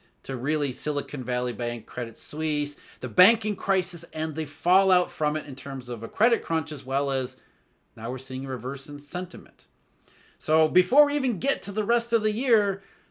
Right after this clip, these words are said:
the soft landing started out way, way too hard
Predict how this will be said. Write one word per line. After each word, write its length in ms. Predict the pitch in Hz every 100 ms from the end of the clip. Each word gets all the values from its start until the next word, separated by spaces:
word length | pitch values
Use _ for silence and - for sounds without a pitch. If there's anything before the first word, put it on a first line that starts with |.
| -
the 80 | 143
soft 400 | - 208 214 -
landing 560 | 202 226 220 185 185
started 460 | - - 185 185 180
out 340 | 185 190 - -
way, 580 | 147 165 196 190 185 185
way 460 | 156 160 160 151
too 460 | 147 - 135 131 127
hard 560 | - 120 113 113 107